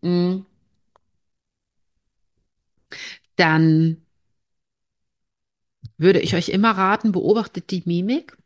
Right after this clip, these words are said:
beobachtet, wie viele Schmerzsignale gibt mein Pferd und ist das vielleicht in bestimmten Bewegungen oder Lektionen oder Gangarten mehr oder weniger.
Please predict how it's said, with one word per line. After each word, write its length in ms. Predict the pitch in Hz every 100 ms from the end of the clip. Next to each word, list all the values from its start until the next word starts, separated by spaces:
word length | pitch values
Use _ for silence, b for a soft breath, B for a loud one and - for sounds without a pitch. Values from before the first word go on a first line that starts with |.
| _
beobachtet, 1000 | - - 208 220 208 - - 196 190 -
wie 200 | 151 196
viele 240 | - 196 180
Schmerzsignale 720 | 180 180 190 202 175 160 165
gibt 260 | - -
mein 200 | 202 202
Pferd 460 | - 220 226 349 - _ B B B B B B _
und 220 | 202 -
ist 180 | 214 269
das 160 | 262
vielleicht 400 | 247 208 190 -
in 120 | 180
bestimmten 580 | 180 - 262 320 - 226
Bewegungen 720 | 185 175 214 262 185 147 147
oder 180 | 147 151
Lektionen 840 | 151 151 - - 208 247 247 196 151
oder 220 | 156 156
Gangarten 920 | 151 165 220 233 - 151 151 156 151 151
mehr 440 | 170 170 175 180 _ _ _ _ _ -
oder 220 | 165 156
weniger. 460 | 143 143 147 156